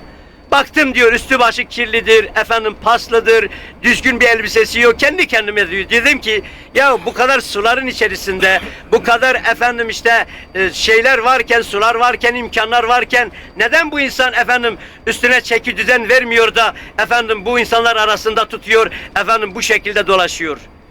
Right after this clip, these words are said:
Hangi kapıdan, haremin şerifin hangi kapıdan çıkıyorsam diyor, o adamı karşımdan görüyorum.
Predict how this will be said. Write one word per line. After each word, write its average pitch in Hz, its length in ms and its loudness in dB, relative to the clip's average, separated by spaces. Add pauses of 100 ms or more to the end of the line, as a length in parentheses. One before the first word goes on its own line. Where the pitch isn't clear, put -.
(640)
Hangi 302 460 2
kapıdan, 254 540 0
haremin 277 500 0
şerifin 247 440 0
hangi 277 360 0
kapıdan 247 400 0
çıkıyorsam 254 600 0
diyor, 254 280 2
o 262 60 2
adamı 254 320 2
karşımdan 247 420 -2
görüyorum. 156 420 -4